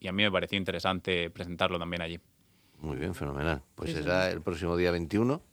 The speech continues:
Speaker 2: que no sé si es el miércoles que viene o
Speaker 1: El jueves que
Speaker 2: el
Speaker 1: viene,
Speaker 2: jueves que
Speaker 1: a
Speaker 2: viene,
Speaker 1: las seis de la tarde.
Speaker 2: a las seis de la tarde en la Casa Grande, que también es un lugar emblemático de Santomera. Y
Speaker 3: Ujú.
Speaker 2: fenomenal.
Speaker 3: Y, bueno,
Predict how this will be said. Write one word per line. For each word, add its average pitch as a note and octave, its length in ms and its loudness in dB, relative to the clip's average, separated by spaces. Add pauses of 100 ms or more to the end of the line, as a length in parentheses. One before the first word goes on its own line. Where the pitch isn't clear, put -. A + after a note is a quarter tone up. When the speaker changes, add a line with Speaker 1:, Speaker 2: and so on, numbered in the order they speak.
Speaker 2:
que D#2 120 -6
no D#2+ 140 -4
sé D2+ 80 -4
si D2 120 -8
es D2 80 -2
el D2+ 80 -4
miércoles D#2+ 400 -2
que E2 120 -2
viene A#2+ 240 -2
o C3 80 -8
Speaker 1:
El A#2 100 0
jueves B2 320 2
que - 80 -2
Speaker 2:
el A2+ 60 2
Speaker 1:
viene, C3+ 140 2
Speaker 2:
jueves G#2+ 260 6
que G#2+ 60 4
Speaker 1:
a - 20 6
Speaker 2:
viene, A#2 100 4
Speaker 1:
las B2 140 2
seis G#2+ 140 0
de G2 60 2
la E2+ 120 0
tarde. F#2 360 -2
Speaker 2:
a F#2 60 -8
las E2+ 100 -6
seis G2+ 140 0
de G2+ 60 2
la G#2 100 2
tarde A2 200 6
en A2 60 2
la F2+ 80 4
Casa F2+ 220 6
Grande, D2+ 320 0
que C#2+ 60 -6
también D#2 260 0
es E2+ 140 -2
un E2 100 -4
lugar F2 220 4
emblemático F2+ 600 0
de D#2+ 80 2
Santomera. D2 520 -4 (440)
Y D3 100 -8
Speaker 3:
Ujú. C#3 180 -2
Speaker 2:
fenomenal. D2 360 -6 (360)
Speaker 3:
Y, F3 420 6
bueno, F#3+ 300 6